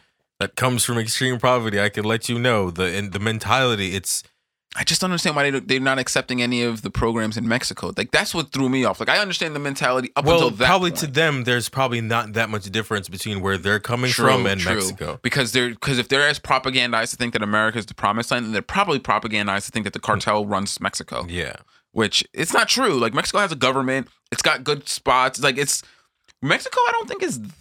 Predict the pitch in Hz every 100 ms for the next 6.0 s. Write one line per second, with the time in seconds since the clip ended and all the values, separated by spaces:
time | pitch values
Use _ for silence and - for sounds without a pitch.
0 | - 240 233 - 190 175 170 165 151 143
1 | 139 123 117 95 95 - - - _ _
2 | _ _ _ _ _ - - 247 156 113
3 | 131 160 180 202 202 202 202 180 123 117
4 | 127 123 - 156 143 165 190 185 165 110
5 | 110 107 202 185 - 117 104 - - -